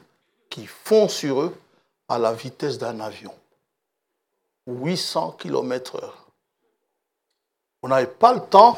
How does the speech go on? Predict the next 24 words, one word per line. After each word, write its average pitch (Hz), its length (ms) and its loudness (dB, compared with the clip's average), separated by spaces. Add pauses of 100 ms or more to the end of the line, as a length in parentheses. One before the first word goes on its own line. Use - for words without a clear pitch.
(380)
de 123 180 -6
fuir 226 480 -2 (520)
d'ici 117 720 -6 (160)
à 131 80 2
la 160 160 6
porte. 226 400 -2 (3250)
Il 156 180 2
est 180 100 6
sur 180 220 0
vous. 190 320 -2 (1600)
Du 135 140 -6
moins, 190 280 4
cette 180 300 0
vague, 127 380 8
elle 139 200 2
est 208 100 6
sur 196 200 0
vous. 202 300 -6 (1400)
Et 165 420 8 (1700)
les 135 200 2
gens 240 200 10
n'ont 175 160 4
pas 165 140 8
compris, 160 540 -4